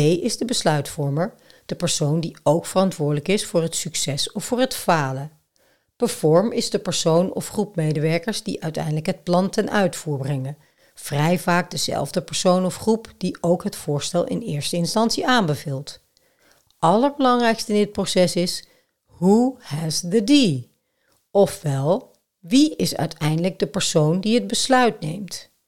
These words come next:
Helderheid over de rollen is essentieel voor de uiteindelijke kwaliteit van het besluit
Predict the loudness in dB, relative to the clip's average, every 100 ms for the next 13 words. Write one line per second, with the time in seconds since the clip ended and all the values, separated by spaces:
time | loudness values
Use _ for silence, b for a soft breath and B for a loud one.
0 | _ _ _ _ 0 4 6 4 2 2
1 | 2 2 2 0 -2 2 2 2 0 -6
2 | -6 -2 0 2 2 4 2 2 -2 -2
3 | -6 -4 -2 0 -2 -4 -4 -4 -4 0
4 | 2 0 -2 -2 -2 -4 2 2 2 -2